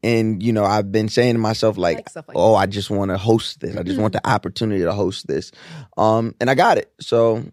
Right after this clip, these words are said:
Speaker 2: Congrats
Speaker 1: know,
Speaker 2: to you.
Speaker 1: uh, without a lot of lobbying and weird stuff that, you know, goes on behind closed doors, um, my talent made, made room for me. Um, so I thank God for that, and I, I thank God for, like I said, D Perk, Marco,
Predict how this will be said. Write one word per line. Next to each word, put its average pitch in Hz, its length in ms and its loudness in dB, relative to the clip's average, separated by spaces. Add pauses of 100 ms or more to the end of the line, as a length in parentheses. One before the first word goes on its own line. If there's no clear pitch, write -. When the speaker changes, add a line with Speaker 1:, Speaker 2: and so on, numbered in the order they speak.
(100)
Speaker 2:
Congrats 120 320 -4
Speaker 1:
know, 120 220 0
Speaker 2:
to 190 40 -10
you. 190 140 -18 (140)
Speaker 1:
uh, 104 540 2
without 135 280 4
a 135 60 4
lot 135 200 4
of 131 60 2
lobbying 147 680 2
and 120 320 -4
weird 147 260 2
stuff 143 280 0
that, 135 120 0
you 135 80 -2
know, 135 120 2 (200)
goes 131 300 2
on 131 160 0
behind 131 400 -2
closed 131 240 2
doors, 135 360 4 (500)
um, 107 400 2 (140)
my 113 140 2
talent 139 420 0
made, 127 460 0
made 117 240 2
room 107 220 -2
for 107 140 -6
me. 98 440 -4
Um, 92 260 0
so 95 120 -4
I 110 40 0
thank 101 240 -4
God 104 240 2
for 101 120 0
that, 98 340 2
and 98 180 -2
I, 90 260 -2
I 110 60 -6
thank 95 200 -6
God 95 300 2
for, 92 480 2
like 95 140 -2
I - 20 -2
said, 92 220 -2
D 107 160 0
Perk, 98 340 2
Marco, 92 640 0